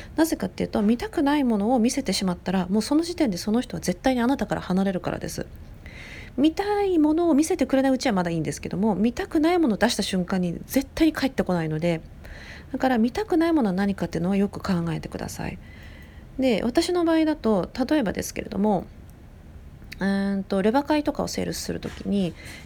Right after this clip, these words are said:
えー、「時代の節目ですよ、時代の節目ですよ、今大事ですよ」って、「明治維新みたいに激動ですよ、生き残れませんよ」って言っていたけれども、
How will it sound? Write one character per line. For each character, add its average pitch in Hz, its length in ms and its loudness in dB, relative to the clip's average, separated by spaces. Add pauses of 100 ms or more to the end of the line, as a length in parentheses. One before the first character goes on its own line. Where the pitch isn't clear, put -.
え 185 180 2
ー、 185 40 2
「時 202 120 2
代 269 140 6
の 285 100 4
節 - 200 0
目 262 100 4
で 202 100 4
す 190 140 -2
よ、 - 180 0
時 196 120 -6
代 214 140 4
の 202 100 0
節 196 140 -4
目 180 100 0
で - 80 -2
す - 140 -8
よ、 - 360 -4
今 214 320 2
大 196 240 2
事 196 80 -6
で - 100 -4
す - 140 -8
よ」 - 220 -4
っ - 20 -8
て、 - 120 -10
「明 226 140 4
治 233 120 0
維 - 20 2
新 214 180 -2
み 190 80 0
た 180 140 -2
い 175 40 -2
に 170 140 -4 (180)
激 185 240 -2
動 226 140 2
で 220 80 0
す - 140 -8
よ、 196 80 -6
生 190 100 -4
き 220 100 -8
残 226 180 -2
れ 233 40 -4
ま 247 100 0
せ 254 120 -2
ん 233 60 2
よ」 185 140 2
っ 180 40 -4
て - 340 -6 (640)
言 240 120 4
っ - 20 2
て - 800 0 (120)
い 226 100 2
た 262 220 0
け 202 140 2
れ 165 100 0
ど 165 120 -4
も、 226 320 2